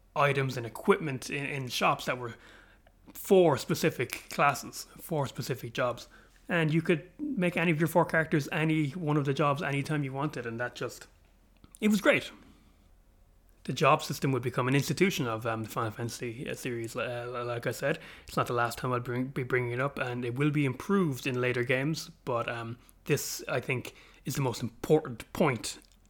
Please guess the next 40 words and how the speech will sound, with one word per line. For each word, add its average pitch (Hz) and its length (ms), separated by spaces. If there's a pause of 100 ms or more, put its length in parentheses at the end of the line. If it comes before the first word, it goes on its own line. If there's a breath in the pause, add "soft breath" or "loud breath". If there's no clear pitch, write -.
Uh, 127 180
this 135 200
is 135 120
the 135 100
kind 135 160
of 123 80
inception 127 480
of 110 160
it. - 140 (1120 loud breath)
And 180 80
it's - 80
kind 254 320
of, 190 120
you 185 60
know, 170 220
for, 151 340
for 151 280
splitting - 300
hairs, 147 280
it's 139 80
kind 214 220
of 247 120
stolen 135 680
from 123 260
Dragon 120 400
Quest. - 480
Dragon 131 260
Quest - 220
kinda 135 200
did 139 180
this 143 180
idea 123 260
first, - 320
but 156 80
this 262 180
is 208 80
a 190 60
Final 214 320
Fantasy - 400
list. - 340